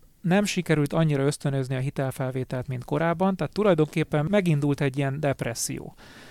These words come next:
Sokkal kellemesebb depresszió volt ez, mint a harmincas években, köszönhetően annak, hogy valószínűleg jobbak voltak a gazdaságpolitikai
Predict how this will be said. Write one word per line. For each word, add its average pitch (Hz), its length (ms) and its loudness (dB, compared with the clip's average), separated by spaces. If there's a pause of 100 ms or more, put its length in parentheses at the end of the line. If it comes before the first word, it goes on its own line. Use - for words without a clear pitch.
(280)
Sokkal 156 800 2 (1080)
kellemesebb 151 600 4 (140)
depresszió 139 600 0
volt 135 280 -4
ez, 131 420 -2 (200)
mint 143 240 -2
a 139 40 0
harmincas 135 540 -2
években, 131 640 -2 (1160)
köszönhetően 151 1000 4 (200)
annak, 151 380 0
hogy 139 260 0
valószínűleg 156 540 2
jobbak 147 300 2
voltak 143 240 -2
a 139 60 0
gazdaságpolitikai 135 1200 -2